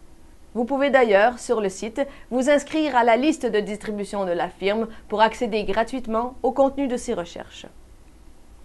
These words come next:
Pour obtenir de plus amples renseignements sur Ressources Monarch, visitez le site web de la société au w w w point monarchressources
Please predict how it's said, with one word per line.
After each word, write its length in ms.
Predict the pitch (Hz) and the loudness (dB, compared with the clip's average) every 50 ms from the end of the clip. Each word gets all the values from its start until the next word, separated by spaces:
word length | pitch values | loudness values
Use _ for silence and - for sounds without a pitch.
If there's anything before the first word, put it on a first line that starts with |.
| - - - - - - - - - - - | -20 -20 -20 -20 -20 -20 -20 -20 -20 -10 -2
Pour 140 | - 240 285 | 2 4 4
obtenir 400 | 285 285 320 294 302 302 302 269 | 4 4 4 2 4 4 4 4
de 60 | 294 | 2
plus 260 | - 285 294 254 277 | 0 0 0 2 2
amples 200 | 285 277 277 269 | 2 4 4 2
renseignements 580 | 254 247 262 254 - 285 269 254 247 254 285 294 | 2 2 2 0 2 0 0 2 2 0 0 0
sur 280 | - - 240 214 185 | 0 0 0 0 2
Ressources 380 | 185 190 190 - 214 196 202 - | 2 0 0 0 -2 -4 -2 -2
Monarch, 560 | 190 185 190 190 202 214 240 240 - 240 220 - - - - - - | -2 0 0 0 0 0 -2 -2 -4 -8 -8 -8 -10 -20 -20 -18 -10
visitez 420 | - 214 240 240 285 277 - 294 277 | -4 -2 0 0 0 0 0 0 0
le 120 | 247 240 | 0 0
site 260 | 233 - 285 254 247 | 0 0 -4 -4 -2
web 300 | 240 240 233 196 190 175 | 2 4 4 4 4 2
de 80 | 170 185 | -4 -2
la 120 | 185 - | -2 -2
société 540 | 185 - 196 190 - 233 226 - 277 285 294 - - - - | -4 -4 -6 -6 -6 -8 -8 -4 -4 -4 -4 -6 -10 -12 -6
au 120 | - 214 | -6 -6
w 360 | 214 - - 269 262 285 269 | -6 -4 -6 -6 -2 -2 -2
w 280 | 247 247 240 262 269 269 | -2 0 2 4 4 4
w 260 | 247 247 277 302 320 311 - | 4 4 -2 -2 -4 -8 -4
point 220 | - 262 240 233 | -2 0 0 2
monarchressources 1000 | 226 220 220 214 214 208 196 - - 196 185 196 196 185 - - 247 247 - - | 2 2 2 2 2 0 0 -2 -6 -6 -4 -4 -4 -4 -2 -2 -2 -2 -2 -10